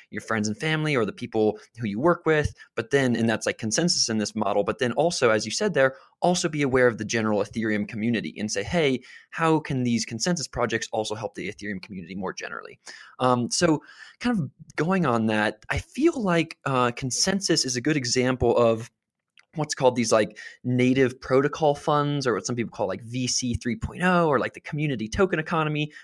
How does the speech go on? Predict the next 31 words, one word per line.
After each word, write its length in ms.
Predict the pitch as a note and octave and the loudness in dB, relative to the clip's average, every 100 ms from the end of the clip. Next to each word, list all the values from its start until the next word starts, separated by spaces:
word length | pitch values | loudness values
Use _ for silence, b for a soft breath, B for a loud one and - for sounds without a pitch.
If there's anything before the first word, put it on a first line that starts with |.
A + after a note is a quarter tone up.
| B | B
which 100 | - | -4
are 40 | |
just 180 | D3 F#3 | 0 2
where 80 | F3+ | 2
you 120 | D3+ | 2
have 360 | B2 C#3+ C3+ B2 | 0 -2 -2 0
these 180 | A#2 A2+ | -2 -4
funds 420 | - B2+ B2 A#2 | -2 0 2 2
that 100 | G#2+ | 0
are 40 | |
kind 140 | G2+ A#2 | -2 -8
of 140 | A#2+ | -4
built 260 | B2 B2 B2 | 0 0 2
on 140 | A2 | -2
top 360 | G#2+ - G#2+ G#2+ | -2 -6 -6 -4
of 240 | G2 G#2+ - B B - | -4 -6 -12 B B -16
a 40 | |
protocol 480 | - A#2+ A2 G#2+ F2+ | -4 0 0 0 -6
platform, 640 | - E2+ - - D#2+ F2 - | -2 -2 -2 -8 -8 -6 -4
uh, 160 | G2+ | -2
with 140 | G2 - | -2 -4
another 180 | G#2+ G#2 | -4 -4
example 340 | - G#2 G#2+ | -4 -8 -6
here 160 | A#2 G2 | -6 -6
being, 160 | G2+ | -2
like, 160 | G2 G2 B B - | -4 -6 B B 0
Blockstack, 680 | A2 A2 - - G#2 G2+ - | 2 2 -2 0 2 2 -2
and 100 | G2 | -10
they 40 | |
have 260 | A2+ F#2+ F2+ | -8 -8 -6
a 180 | F2+ | -6